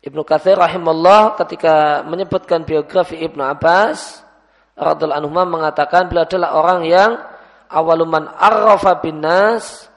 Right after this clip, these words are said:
melakukan ta'rif, mengumpulkan orang dalam acara ta'rif di kota Basra. Fakana yas'ad al-mimbar, pada saat itu, eh, pada malam Arafah dia naik ke atas mimbar dan berkumpullah orang-orang Basra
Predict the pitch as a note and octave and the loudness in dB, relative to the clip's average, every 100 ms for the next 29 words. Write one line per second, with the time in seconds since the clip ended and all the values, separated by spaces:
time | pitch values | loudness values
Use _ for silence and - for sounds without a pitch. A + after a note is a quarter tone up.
0 | _ _ _ _ - E3 E3 D#3 E3 D#3+ | _ _ _ _ -10 -8 -8 -4 -4 -4
1 | D#3 D#3 - D#3+ F3+ G3+ G#3+ - - - | -2 -2 -2 -2 0 0 -2 -8 -18 -14
2 | D#3+ D#3 F3 F3 E3 D#3+ D#3+ D#3+ D#3 F3 | -10 -8 -6 -6 -4 -4 -2 0 4 4
3 | F#3+ G#3 G#3+ - - _ _ _ E3 D#3+ | 4 0 -6 -14 -20 _ _ _ -8 -6
4 | D#3 D#3 D#3 D3 D3 D#3 G3+ G#3+ E3 C#3+ | -4 -4 -4 -2 -2 -2 -4 -6 -6 -6
5 | C3+ B2+ - B2 C#3 - - _ _ _ | -6 -8 -8 -8 -8 -10 -18 _ _ _
6 | _ _ _ _ _ _ _ _ _ _ | _ _ _ _ _ _ _ _ _ _
7 | _ _ _ - - F#3+ F#3 F3+ E3+ F3+ | _ _ _ -10 -2 -2 0 -2 -2 -4
8 | - E3 D#3+ D#3 D3+ E3+ G3+ F3+ E3 - | -2 -4 -4 -8 0 2 2 0 -2 -2
9 | G#3 - F#3 F#3 F3+ - D#3 D3+ D3 D#3 | -2 -2 -4 -2 -4 -2 0 0 -2 -4
10 | E3 D3+ D#3 F3 F#3 F3+ F3 D#3 D3+ F3 | -4 -4 -2 0 0 0 -2 -2 -2 -2
11 | E3+ D#3 D#3 F#3 F#3+ - D#3+ - D#3+ - | -2 -4 -2 -2 -4 -4 -4 -4 -8 -8
12 | D3+ D3 E3 G3+ A#3 C4 - - - _ | -6 2 6 6 4 0 -10 -20 -20 _
13 | _ _ _ _ - E3 D#3 D3+ D#3+ E3 | _ _ _ _ -8 -8 -8 -10 -10 -6
14 | F#3+ F#3 E3 D#3+ D#3 D#3 D3+ D3+ E3 F3+ | 0 2 2 0 -2 -2 -4 -2 -4 -4